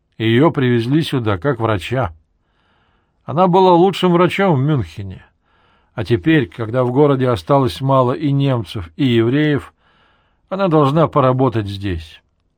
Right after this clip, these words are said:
Она должна лечить все болезни, которые могут приключиться с людьми в лагере.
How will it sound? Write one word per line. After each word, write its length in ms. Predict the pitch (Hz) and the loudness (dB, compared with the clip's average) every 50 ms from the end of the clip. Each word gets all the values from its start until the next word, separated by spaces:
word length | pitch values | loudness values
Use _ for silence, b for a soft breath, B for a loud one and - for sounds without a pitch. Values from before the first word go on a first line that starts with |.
| _ _ _ _ _ _ _ _ _ _ _ | _ _ _ _ _ _ _ _ _ _ _
Она 220 | - 147 156 180 165 | -6 -2 0 0 2
должна 420 | 139 156 156 147 143 160 170 156 | 2 4 2 2 2 4 2 4
лечить 580 | 143 151 156 139 - - 175 160 - - - - | 4 4 2 2 2 0 -2 -2 -2 -6 -18 -16
все 260 | - - - 170 170 | -10 -2 0 0 2
болезни, 540 | 143 139 147 156 170 170 147 120 113 117 110 | 4 4 4 4 4 4 2 2 -2 -4 -4
которые 380 | 92 - 113 - 135 131 131 | -4 -6 -6 -4 -4 -2 -2
могут 320 | 135 147 156 147 143 123 - | 0 0 0 0 0 -4 -4
приключиться 720 | - 123 101 117 127 117 - 170 160 - - - 156 - | -6 -6 -4 -4 -4 -4 -2 -4 -4 -4 -4 -6 -6 -6
с 80 | - - | -6 -6
людьми 300 | 135 127 117 123 131 135 | -6 -6 -4 -4 -4 -2
в 80 | 123 123 | -2 -2
лагере. 500 | 131 143 127 110 90 98 87 - - | 0 -2 -2 -2 -4 -10 -14 -14 -18